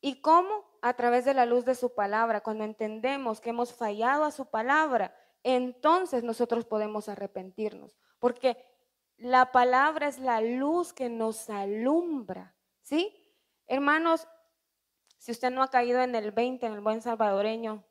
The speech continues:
de lo que está fallando es porque no lee su Biblia.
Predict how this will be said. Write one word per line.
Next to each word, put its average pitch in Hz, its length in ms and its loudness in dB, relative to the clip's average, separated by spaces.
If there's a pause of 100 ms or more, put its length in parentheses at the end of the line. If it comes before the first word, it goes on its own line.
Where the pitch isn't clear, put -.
de 208 140 -6
lo 220 140 2
que 214 100 -10
está 233 280 -2
fallando 254 460 -2
es 226 80 -10
porque 220 260 -8
no 208 160 -6
lee 202 320 -4
su 185 220 -14
Biblia. 180 440 -12